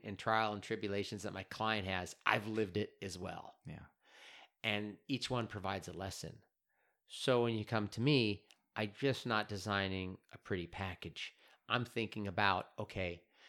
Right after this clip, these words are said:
Speaker 1: we gotta get the printer and the co-packer on the same page 'cause we can't have the roll stock delivered in the wrong orientation for their equipment,
Speaker 2: Mm.
Speaker 1: right? You have to think about substrates and films and what will work.
Speaker 2: Mm-hmm.
Speaker 1: And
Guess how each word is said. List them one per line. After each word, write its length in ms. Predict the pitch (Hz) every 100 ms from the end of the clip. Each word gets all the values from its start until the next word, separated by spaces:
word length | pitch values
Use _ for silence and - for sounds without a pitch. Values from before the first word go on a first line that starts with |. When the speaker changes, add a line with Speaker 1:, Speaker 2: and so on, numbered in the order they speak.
| - -
Speaker 1:
we 120 | 113
gotta 220 | 107 104
get 300 | 95 104 98
the 160 | - 95 -
printer 560 | - 113 - 104 98 98 _ _ _ -
and 160 | 107 92
the 40 |
co-packer 840 | - 120 117 107 95 - 98 95 - _
on 120 | 107 95
the 40 |
same 300 | 92 - 101
page 460 | 92 113 95 85 - - _
'cause 120 | -
we 100 | 101
can't 220 | 107 117 101
have 160 | 113
the 80 | 104
roll 240 | 92 110
stock 380 | 117 - 95 85
delivered 360 | 104 90 98 92
in 80 | 90
the 60 | 90
wrong 260 | 104 101 95
orientation 640 | 98 92 - 110 - 92
for 140 | -
their 120 | 90 90
equipment, 420 | - 131 - 85 -
Speaker 2:
Mm. 200 | 85 76 - _ _
Speaker 1:
right? 160 | 101 113
You 340 | - - - -
have 100 | 101
to 40 | -
think 140 | 107
about 120 | 98
substrates 540 | - 127 107 - 98 -
and 120 | 92
films 440 | - 123 101 90
and 140 | 85 90
what 140 | 104
will 160 | 101 104
work. 320 | 127 117 92
Speaker 2:
Mm-hmm. 80 | 87
Speaker 1:
And 160 | 85